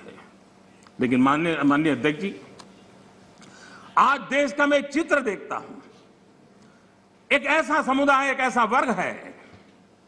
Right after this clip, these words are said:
आज भी वो गुलामी की मानसिकता में जीता है। आज भी उन्नीसवीं सदी के काम, उस सोच,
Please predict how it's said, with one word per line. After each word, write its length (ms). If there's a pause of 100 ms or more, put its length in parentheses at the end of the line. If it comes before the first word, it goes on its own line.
(840)
आज 300
भी 200
वो 120
गुलामी 380
की 140
मानसिकता 580
में 160
जीता 320
है। 200 (1000)
आज 240
भी 540 (840)
उन्नीसवीं 640
सदी 360
के 280 (1200)
काम, 360 (1400)
उस 220
सोच, 480